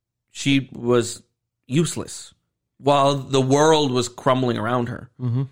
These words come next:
Speaker 1: Uh, and you really made Darcy and Jimmy Woo be characters,
Speaker 2: Mm-hmm.
Speaker 1: and they just, like, sat around and watched with their arms crossed as the fucking world crumbled around them. And so,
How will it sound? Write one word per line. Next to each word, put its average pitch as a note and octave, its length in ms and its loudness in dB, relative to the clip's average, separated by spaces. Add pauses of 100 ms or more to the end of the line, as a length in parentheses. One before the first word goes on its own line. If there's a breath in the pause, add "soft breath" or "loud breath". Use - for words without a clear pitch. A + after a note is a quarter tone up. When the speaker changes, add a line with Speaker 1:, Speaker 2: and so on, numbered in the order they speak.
(360)
Speaker 1:
Uh, A#2+ 420 2
and C3 440 0
you B2 240 2
really C#3 380 4
made E3+ 320 0
Darcy D#3 500 2
and D3 240 2
Jimmy D3+ 260 2
Woo D#3 180 6
be D3 160 -2
characters, C3+ 920 -2
Speaker 2:
Mm-hmm. G#2+ 300 -2 (100)
Speaker 1:
and B2+ 220 2
they D3+ 140 2
just, D#3+ 260 0
like, A2 220 0
sat - 500 0
around D#3 340 4
and D3+ 160 2
watched C#3+ 380 2
with C3+ 140 2
their C3 180 0
arms C#3+ 320 2
crossed G2+ 420 -4
as G2+ 140 -4
the G2+ 80 -4
fucking A2+ 340 -4
world F3+ 220 2
crumbled A2 340 -6
around G#2+ 200 -8
them. B2 120 -6 (360 soft breath)
And D3+ 160 0
so, D#3 480 2